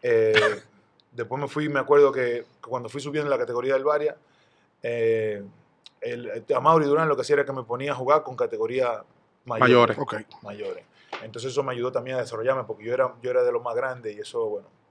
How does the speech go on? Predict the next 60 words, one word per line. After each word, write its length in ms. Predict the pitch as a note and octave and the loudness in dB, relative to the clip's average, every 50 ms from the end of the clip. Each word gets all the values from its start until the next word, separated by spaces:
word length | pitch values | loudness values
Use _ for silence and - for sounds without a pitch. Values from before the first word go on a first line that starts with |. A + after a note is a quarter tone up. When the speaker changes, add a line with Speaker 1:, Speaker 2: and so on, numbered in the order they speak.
| _ _ _ | _ _ _
Speaker 1:
me 100 | A#2+ A#2 | -10 -8
ayudó 220 | A2+ A#2 A#2+ A#2+ | -6 -4 -4 -4
mucho. 340 | A#2 A#2 A#2+ A#2 G#2+ - - - _ _ _ _ _ _ _ _ - | -6 -8 -10 -12 -12 -16 -18 -20 _ _ _ _ _ _ _ _ -10
Una 140 | C3 C3 | -6 -4
cosa 160 | C3 D3 C#3 D3+ | -2 2 2 2
que, 60 | D3 | 2
me, 140 | D3 C#3+ C3+ | 0 -2 -2
que 100 | C#3 C3+ | 0 2
ya 140 | C#3 C#3+ C#3+ | 4 4 4
me 100 | C#3+ C3+ | 4 2
terminó 360 | C#3+ C#3 C3 C3 C3 C#3 C#3 | -2 -4 -4 -2 -2 2 2
de 60 | C#3+ | 2
formar, 400 | C#3+ - C#3 B2+ C3 C#3+ D3 C#3 C3+ | 2 2 0 -2 2 2 2 2 2
me 100 | B2+ A#2+ | -2 -6
imagino, 280 | A#2+ A#2 C3 D3 C#3+ | -10 -10 -8 -10 -10
fue 140 | - - B2+ | -8 -6 -4
cuando 180 | - C#3 C#3 C#3 | -4 -4 -4 -4
me 100 | C3+ B2 | -10 -12
fui 200 | - - C#3+ C#3+ | -6 0 2 2
al 80 | B2+ | 2
superior 500 | - C3 - A#2+ A#2 A2 B2+ A#2+ A#2 - - _ _ _ | 2 -2 -10 -10 -6 -2 -2 -2 -2 -2 -4 _ _ _
con 540 | - A#2 A2+ A2 G#2 G#2 G#2 G#2 G#2 G#2 F#2+ | -10 -10 -8 -10 -10 -14 -16 -16 -16 -16 -14
Calero. 440 | - - - A#2 A2+ G#2 - - - _ _ _ _ _ | -10 -8 -6 -6 -6 -8 -8 -12 -16 _ _ _ _ _
Speaker 3:
Ujú. 140 | - C3 C3 D3 | -8 -4 -2 -2
Speaker 1:
El 60 | F3+ A3 | -2 -2
entrenador 420 | G3+ - - G#2 G#2 A#2+ A#2+ B2 | -4 -8 -10 -8 -4 -2 -2 0
era 260 | B2+ B2 B2 A#2+ A#2+ | 0 2 2 2 2
Ayata. 380 | A2 G#2 G#2+ G#2 F#2 F#2 - - _ _ _ _ _ _ _ _ _ _ | 0 -2 -4 -6 -8 -8 -12 -18 _ _ _ _ _ _ _ _ _ _
Speaker 3:
¿Cuándo 260 | - G3+ G#3+ A#3 A#3 | 8 8 10 12 10
eso 160 | G3 F#3 A3 | 10 10 10
el 60 | B3 | 10
Varia 180 | G#3 E3 E3+ F#3 | 10 12 10 10
no 120 | F3+ E3 | 10 8
tenía 640 | - D3 C3 B2+ C3 C3+ C#3 C3+ C3 B2+ B2 A#2 A2+ A2+ - _ _ - | 6 2 0 0 2 2 4 6 6 6 4 4 2 -2 -6 _ _ -14
Speaker 1:
No 80 | A#2+ A#2+ | -8 -2
teníamos 260 | C#3 C#3 - C#3 D3 | 0 2 4 8 8
Speaker 2:
la 60 | B2+ | 10
franquicia? 340 | B2 C3 B2+ B2 B2 A2+ A2+ | 10 10 8 8 8 8 8
Speaker 3:
la 180 | - - G#2+ | 10 10 8
franquicia? 260 | G2+ C#3 B2+ A2 - B2+ | 8 6 0 -2 -4 -4
Speaker 1:
No 60 | - | -4
teníamos 260 | B2+ C3 B2 B2 A#2 | -4 -4 -4 -6 -8
franquicia. 480 | A2 A2 G#2 G2 - F#2 - - - - _ _ _ _ _ _ _ | -10 -12 -18 -20 -20 -20 -20 -20 -20 -20 _ _ _ _ _ _ _
Y 60 | - | -2
ahí 140 | A2+ A2+ B2+ | 0 0 2
Ayata 260 | C3 C#3 C#3 C3+ C#3+ | 4 4 4 4 2
me 80 | C3+ B2+ | 0 0
recuerdo 260 | A#2+ A2+ C3+ C#3 C#3 | 0 2 2 2 2
que 60 | B2 | 2
me 80 | A#2 A2+ | -2 -8
ponía 240 | G2 G2 G2 A2 A#2+ | -10 -10 -10 -8 -8
a 60 | A2+ | -8
jugar, 220 | A2+ A#2 A#2+ A#2 | -4 -2 -2 -2
después 180 | A2+ G#2+ - G#2+ | -2 -4 -6 -12
yo 60 | G#2 | -16
estaba 160 | G#2 A#2+ A#2 | -14 -12 -10
jugando 200 | B2 B2 B2+ C3+ C3 | -8 -8 -8 -6 -8
de 60 | B2+ | -8
point 220 | - A2 G#2 G2+ G#2 | -8 -12 -14 -10 -6
guard, 200 | A#2+ - - | -6 -6 -6